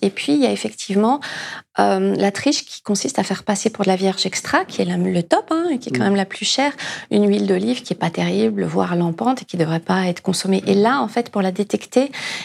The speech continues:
Speaker 1: il y a des laboratoires qui sont, et des gens qui sont formés. Il y a deux tests. Il y a un test qui va être purement chimique. En termes d'acidité, on va mesurer des, des composants
Speaker 2: Mm.
Speaker 1: de l'huile. Et puis, c'est le goût. Et c'est vraiment ces deux,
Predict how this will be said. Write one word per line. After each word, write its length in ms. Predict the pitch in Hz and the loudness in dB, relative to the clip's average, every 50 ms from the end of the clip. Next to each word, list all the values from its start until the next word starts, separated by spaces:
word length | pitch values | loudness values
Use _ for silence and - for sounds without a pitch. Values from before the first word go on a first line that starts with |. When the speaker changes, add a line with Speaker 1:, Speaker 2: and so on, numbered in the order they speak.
| - - | -8 -2
Speaker 1:
il 80 | - 196 | 2 4
y 80 | 196 | 4
a 220 | 202 214 226 240 233 | 4 4 2 0 0
des 240 | 208 208 202 190 185 | 2 2 2 2 2
laboratoires 800 | 185 185 180 175 196 196 190 185 180 180 - 247 277 277 - - | 0 0 0 0 0 2 2 0 -2 -2 -2 -2 -2 -2 -6 -10
qui 160 | - - 185 | -10 -8 -6
sont, 240 | - - - 190 - | -4 -2 -2 -2 0
et 100 | - 196 | 0 0
des 180 | 175 180 165 165 | 0 0 0 0
gens 240 | 165 175 202 277 330 - | 0 0 -2 -2 -4 -6
qui 100 | - - | -8 -6
sont 140 | 208 - 190 | -4 -4 -4
formés. 300 | 180 - 196 185 190 202 | -2 -2 -2 0 2 2
Il 100 | 208 208 | 2 2
y 40 | 185 | 2
a 40 | 180 | 2
deux 260 | 185 185 214 220 220 | 2 4 4 4 4
tests. 480 | 220 220 - - 254 320 - - - - | 2 0 0 0 0 0 -2 -4 -4 -4
Il 40 | |
y 20 | 180 | -2
a 60 | 160 | 0
un 180 | 165 170 170 170 | 0 -2 -2 -4
test 340 | 165 - - - - - | -4 -4 -4 -6 -6 -10
qui 140 | - - 180 | -10 -4 -2
va 80 | 180 156 | -2 -2
être 120 | 156 - - | -2 -6 -4
purement 280 | - 170 165 160 160 | -2 0 0 2 0
chimique. 480 | 151 - - - 180 196 269 311 - 214 | 0 -2 0 2 2 2 2 0 -2 -4
En 60 | 175 | -6
termes 240 | 165 - - 170 165 | -6 -2 -2 0 0
d'acidité, 560 | 165 160 - - 170 175 190 185 - - 196 | 0 0 -2 -2 -4 -4 -6 -6 -4 -2 0
on 60 | 180 | 2
va 100 | 170 156 | 2 0
mesurer 400 | 147 165 - 160 165 156 156 165 | 0 -2 -2 -4 -4 -2 -4 -4
des, 220 | 165 - - - - | -4 -4 -4 -4 -6
des 100 | - - | -6 -6
composants 460 | - 170 160 - 214 - 180 190 180 | -2 2 4 4 4 4 2 0 -2
Speaker 2:
Mm. 20 | |
Speaker 1:
de 80 | 170 165 | -2 0
l'huile. 240 | 170 185 240 277 269 - - - - - - - | 2 2 2 0 0 -4 -6 -8 -8 -6 -2 -2
Et 60 | 180 | -2
puis, 200 | 175 - - 285 | 0 0 0 -2
c'est 180 | - - 269 233 | 2 2 2 2
le 100 | 214 208 | 2 2
goût. 220 | 190 185 208 220 - _ _ _ _ _ _ - - - - | 2 0 -2 -2 -4 _ _ _ _ _ _ -20 -10 -2 0
Et 40 | 190 | 2
c'est 160 | - 202 190 | 2 4 4
vraiment 420 | 185 185 214 240 269 311 359 381 | 4 4 2 2 2 2 0 0
ces 180 | - - - 190 | -2 -4 -4 -4
deux, 480 | 185 190 196 247 269 302 330 330 330 | 0 2 2 4 4 4 0 -2 -4